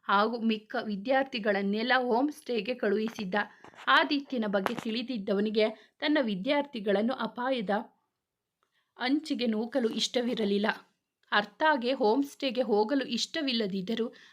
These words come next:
ಆರ್ಯನಿಗೆ ಎದುರಾಡಲಾಗದೆ ಹೋಗಿದ್ದಳು.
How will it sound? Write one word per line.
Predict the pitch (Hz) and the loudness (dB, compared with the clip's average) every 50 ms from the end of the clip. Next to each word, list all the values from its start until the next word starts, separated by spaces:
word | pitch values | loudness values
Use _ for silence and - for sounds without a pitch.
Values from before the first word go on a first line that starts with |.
| _ _ | _ _
ಆರ್ಯನಿಗೆ | 233 233 269 320 320 302 277 254 226 226 - | 4 6 6 6 4 2 0 0 -2 -4 -2
ಎದುರಾಡಲಾಗದೆ | - 202 180 226 233 226 220 233 226 214 - 190 190 185 202 190 226 269 | -2 0 0 0 0 0 0 0 0 2 2 2 2 2 0 0 -2 0
ಹೋಗಿದ್ದಳು. | 240 190 185 185 208 214 185 196 196 196 202 - | 2 2 2 2 0 -2 -2 0 0 0 0 -2